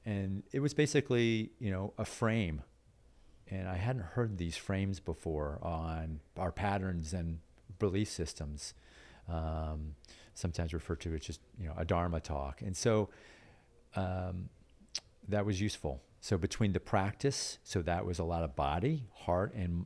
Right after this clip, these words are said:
and, and certainly mental, uh, practices that you, you know,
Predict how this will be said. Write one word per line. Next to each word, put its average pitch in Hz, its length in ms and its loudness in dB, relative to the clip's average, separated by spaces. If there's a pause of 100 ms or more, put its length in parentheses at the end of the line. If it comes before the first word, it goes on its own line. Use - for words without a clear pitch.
(140)
and, 92 160 -4
and 110 160 0
certainly 117 280 -2
mental, 107 540 2 (480)
uh, 92 60 0
practices 98 600 2
that 87 220 -2
you, 98 240 -2
you 95 160 -2
know, 87 120 -2